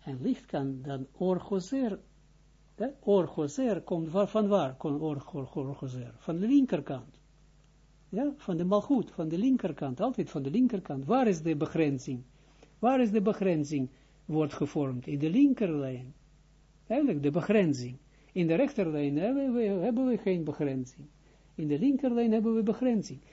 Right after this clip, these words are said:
Dus steeds in de linkerlijn wordt steeds meer begrenzing.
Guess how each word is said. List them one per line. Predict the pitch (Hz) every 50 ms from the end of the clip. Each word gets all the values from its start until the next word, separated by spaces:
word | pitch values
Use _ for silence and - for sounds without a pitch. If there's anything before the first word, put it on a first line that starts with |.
| - - _
Dus | 160 165 156 - - - -
steeds | - - - - 247 240 262 254 247 240 - 214
in | 196
de | 180 180 180
linkerlijn | 185 220 220 208 190 - 185 175 170 185 226 247 247 240 220 202
wordt | 185 208 208 208 196
steeds | - - - - 214 214 196 - -
meer | 180 160 190 226 247 240 233 190
begrenzing. | 180 208 202 - - 190 190 202 220 226 233 214 196 190 - 175 170 156